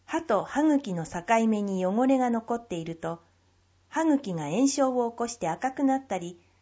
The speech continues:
腫れたりしますが、痛みはほとんどの場合ありません。さらに進行すると、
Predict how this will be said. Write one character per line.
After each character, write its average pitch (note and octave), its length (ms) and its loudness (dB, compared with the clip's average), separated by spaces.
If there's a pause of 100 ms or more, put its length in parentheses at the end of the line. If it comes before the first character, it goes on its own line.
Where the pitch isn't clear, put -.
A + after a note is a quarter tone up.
(140)
腫 A3+ 80 -2
れ D4+ 120 0
た D4+ 160 2
り A#3 120 -6
し - 160 -6
ま G3 140 -2
す F#3+ 140 -10
が、 D3 260 -6 (460)
痛 A#3 300 4
み C#4 160 6
は F3 220 -2 (260)
ほ B3 160 -4
と D#4+ 160 0
ん D#4 100 2
ど A3+ 100 4
の F3 180 0
場 F3 300 -2
合 F#3 60 -4 (340)
あ F3 120 0
り G#3+ 120 2
ま G3+ 160 0
せ F#3 180 -6
ん。 C#3 100 -8 (1300)
さ D#4+ 160 2
ら D#4+ 140 4
に A3 140 2
進 B3 260 0
行 A#3+ 240 2
す A#3 160 -6
る A3+ 120 -2
と、 G#3+ 320 -4